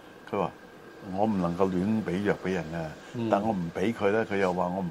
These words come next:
Speaker 1: 幫佢。我畀兩粒普通嘅維他命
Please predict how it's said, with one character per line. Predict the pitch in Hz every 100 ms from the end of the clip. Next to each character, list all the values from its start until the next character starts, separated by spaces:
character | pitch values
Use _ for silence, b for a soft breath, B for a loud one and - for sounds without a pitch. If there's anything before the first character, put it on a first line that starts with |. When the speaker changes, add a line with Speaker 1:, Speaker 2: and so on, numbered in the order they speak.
| -
Speaker 1:
幫 | 104 101
佢。 | 85 - B B B B
我 | - 98
畀 | 98 113 113
兩 | 101 113
粒 | 117 -
普 | 90 104 120
通 | 120 117 107
嘅 | 98 90 87 90 - B B -
維 | 90 82
他 | 113 113
命 | 110 85